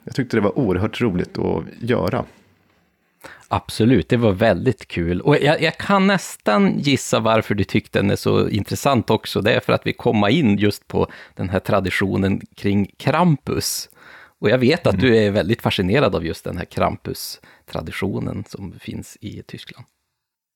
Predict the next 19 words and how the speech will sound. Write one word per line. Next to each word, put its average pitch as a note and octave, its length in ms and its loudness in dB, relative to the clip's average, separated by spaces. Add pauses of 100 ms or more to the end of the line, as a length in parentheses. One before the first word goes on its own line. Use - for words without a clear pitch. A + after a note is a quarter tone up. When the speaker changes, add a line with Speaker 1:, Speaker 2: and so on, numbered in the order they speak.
(320)
Speaker 2:
Men, F#2 400 0 (120)
Tommy, D#2+ 280 -2 (840)
vi E3 160 2
ska - 220 2
ju A2+ 140 4
prata F#2+ 400 0
om F2 120 -2
kärlek D#2 960 -4
i G2+ 140 2
det E2+ 100 -2
här D#2+ 440 -2 (480)
härliga E2 500 -2
avsnittet. - 800 -8 (560)
Och C3+ 220 4 (340)
det D3+ 60 2
har D3 180 2
vi D3+ 100 4
benämnt G2+ 480 2
kärleksmagi. G#2 1600 0